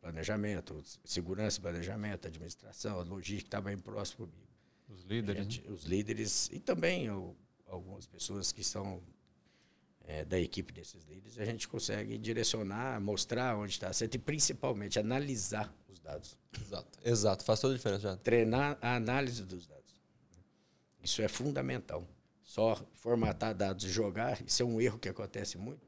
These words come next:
Speaker 1: <coughs> A gente não preocupar com quem tá lançando na base dos dados. Se você tem base e dados
Speaker 3: Errado, o
Speaker 1: lançados,
Speaker 3: dado errado.
Speaker 1: tudo
Speaker 2: E não
Speaker 1: certo.
Speaker 2: vai
Speaker 1: A sua
Speaker 2: analisar,
Speaker 1: gestão
Speaker 2: né?
Speaker 1: vai, vai
Speaker 2: É, a gente tava falando isso hoje, né?
Speaker 1: A sua gestão vai, não vai ser direcionada pro caminho correto. <coughs> Em suma, né?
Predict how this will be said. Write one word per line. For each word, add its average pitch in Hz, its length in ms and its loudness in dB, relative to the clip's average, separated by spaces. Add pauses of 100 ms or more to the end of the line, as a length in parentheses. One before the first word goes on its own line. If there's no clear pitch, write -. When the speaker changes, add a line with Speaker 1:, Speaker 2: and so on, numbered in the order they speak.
(140)
Speaker 1:
<coughs> - 640 -12
A - 40 -18
gente - 280 0
não 110 100 -2
preocupar 104 600 -2
com 113 160 -6
quem 104 160 -2
tá 107 140 -2
lançando 110 440 0
na 117 140 -2
base 101 280 -2
dos 107 180 -8
dados. 82 360 -10 (420)
Se - 160 -20
você - 140 -18
tem 113 220 0
base 98 460 0
e 92 280 -8
dados 92 220 0
Speaker 3:
Errado, 135 180 4
o - 40 4
Speaker 1:
lançados, 147 60 6
Speaker 3:
dado 131 200 10
errado. 123 240 0 (220)
Speaker 1:
tudo - 200 -18
Speaker 2:
E 117 60 2
não 117 120 4
Speaker 1:
certo. 110 100 4
Speaker 2:
vai 113 100 10
Speaker 1:
A - 20 10
sua 110 120 12
Speaker 2:
analisar, - 220 10
Speaker 1:
gestão 120 340 6
Speaker 2:
né? 131 60 2
Speaker 1:
vai, 120 340 0
vai 107 160 -2
Speaker 2:
É, 104 40 2
a 101 100 6
gente 110 160 0
tava 110 160 4
falando 113 300 -2
isso 117 160 -4
hoje, 104 220 -2
né? 92 60 0 (280)
Speaker 1:
A 98 80 -6
sua 104 160 0
gestão 104 360 -2
vai, 101 220 -4 (680)
não 98 120 -14
vai 95 140 0
ser 98 160 4
direcionada 90 680 0
pro 87 180 -10
caminho 92 340 -10
correto. - 340 -20 (680)
<coughs> - 440 8
Em 135 160 -12
suma, 151 400 -2
né? 120 180 -2